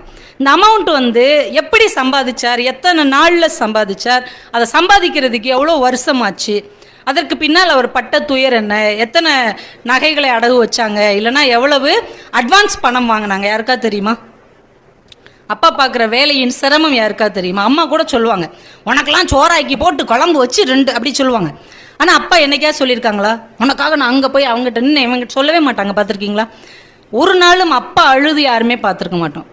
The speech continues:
அம்மா அழுது நம்ம பார்த்திருப்போம் இல்லையா? எல்லாத்துக்கும் அம்மா அழுவாங்க. ஆனா அப்பா எவ்வளோ பெரிய பிரச்சனைனாலும் அப்படியே அமைதியா தான் இருப்பார், அழவே மாட்டார். அப்பாவுக்கு அழுக வராதா? அப்பாவுக்கு அழுக வராதா? அப்பாவுக்கு அழுகுற அளவுக்கு பிரச்சனையே இல்லையா?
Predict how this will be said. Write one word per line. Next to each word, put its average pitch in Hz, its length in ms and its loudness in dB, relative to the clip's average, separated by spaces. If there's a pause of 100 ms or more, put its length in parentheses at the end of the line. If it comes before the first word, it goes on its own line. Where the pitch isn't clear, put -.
(160)
அம்மா 302 300 2
அழுது 269 300 0
நம்ம 247 160 0
பார்த்திருப்போம் 190 420 -4
இல்லையா? 180 300 -2 (520)
எல்லாத்துக்கும் 311 400 2
அம்மா 254 280 2
அழுவாங்க. 185 380 0 (400)
ஆனா 349 200 2
அப்பா 311 420 2
எவ்வளோ 370 520 4
பெரிய 349 260 2
பிரச்சனைனாலும் 285 760 0
அப்படியே 254 560 -4 (200)
அமைதியா 233 500 0
தான் 202 140 2
இருப்பார், 156 280 -8 (100)
அழவே 269 320 0
மாட்டார். 170 340 -2 (420)
அப்பாவுக்கு 349 360 2
அழுக 277 280 0
வராதா? 190 560 -2 (880)
அப்பாவுக்கு 349 320 2
அழுக 302 280 2
வராதா? 196 520 -2 (240)
அப்பாவுக்கு 349 360 2
அழுகுற 330 300 2
அளவுக்கு 311 440 0
பிரச்சனையே 285 360 0
இல்லையா? 214 440 -2